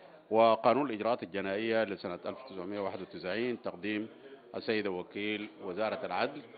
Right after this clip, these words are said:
وتم التداول والحوار حول قانون تشجيع الاستثمار. آه، تحدث في هذا الأمر أكثر من، آه، أربعتاشر متداخل من السادة ال-، الوكلاء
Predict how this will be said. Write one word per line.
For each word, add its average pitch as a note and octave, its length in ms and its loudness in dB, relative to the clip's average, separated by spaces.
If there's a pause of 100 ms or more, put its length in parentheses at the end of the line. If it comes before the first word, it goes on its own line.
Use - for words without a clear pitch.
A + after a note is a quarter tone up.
(600)
وتم A2+ 1700 2
التداول D#3+ 640 -2
والحوار D3 680 2
حول C3 480 4
قانون A2 420 0
تشجيع G2+ 460 -6
الاستثمار. A#2 1000 -2 (720)
آه، F2+ 320 -2
تحدث G#2+ 460 -4
في F#2+ 180 -4
هذا A#2 160 2
الأمر G#2 300 -4
أكثر G2 260 -4
من، F2 320 -6
آه، D#2 320 -8 (560)
أربعتاشر F2 960 0
متداخل G#2+ 880 0
من F2+ 140 -6
السادة F#2 340 -6
ال-، D#2+ 220 -10
الوكلاء D#2+ 880 -2